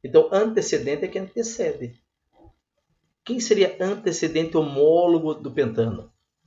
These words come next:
Pessoal, a dif-, é, homólogo, a diferença é um carbono e dois hidrogênios. Então, se antecede, só pode ser quatro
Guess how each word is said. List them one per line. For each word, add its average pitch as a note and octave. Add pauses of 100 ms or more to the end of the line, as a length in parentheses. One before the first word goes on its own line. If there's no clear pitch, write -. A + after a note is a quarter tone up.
(500)
Pessoal, -
a -
dif-, -
é, E3
homólogo, E3 (380)
a C#3
diferença E3+
é -
um D3+
carbono B2+
e F3
dois C3+
hidrogênios. F3+
Então, C#3
se -
antecede, D3
só -
pode B2+
ser -
quatro A#2+